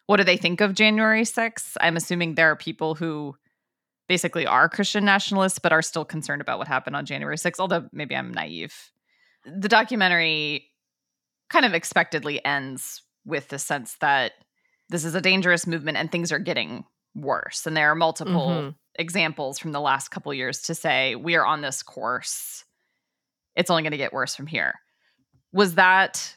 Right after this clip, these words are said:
Speaker 1: compelling to you? Do you agree? Like, yeah, this does seem to be getting worse.
Speaker 2: Yes and no. I don't think we're in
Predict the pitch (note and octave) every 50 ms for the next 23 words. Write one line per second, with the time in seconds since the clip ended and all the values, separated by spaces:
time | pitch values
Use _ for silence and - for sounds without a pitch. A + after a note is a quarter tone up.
0 | _ - - G#3 F#3+ G#3 F3+ D#3 E3 E3+ F3+ F#3+ G#3 - G#3+ F#3+ F#3+ G3 F#3+ E3+
1 | E3 F3 F#3+ F#3 F3 D#3+ D#3 - F#3+ F#3 D3+ C3 C3+ C#3+ D3 D#3+ E3+ E3+ - D#3
2 | D3 - - - - G3+ A3 F3+ D#3+ D#3+ E3+ - - D#3+ D3+ - - F3+ F3 F3
3 | F3+ G3 F#3+ - F#3+ F#3 F#3+ F#3+ G3 G3+ G3+ G3+ G3 - - - - - - -
4 | _ _ _ _ _ _ _ _ - A3+ A#3+ A#3+ - - A#3+ A3 G3 E3 C#3+ -
5 | - - - - A#3+ A#3+ A#3+ C#4+ D4 C#4+ C4+ - C#4 B3+ A#3+ - A#3 A3+ A3 G#3+
6 | G3+ E3+ - - - _ _ _ _ _ _ _ _ _ _ - A#3 G3+ G3 F#3+
7 | F#3 F3+ -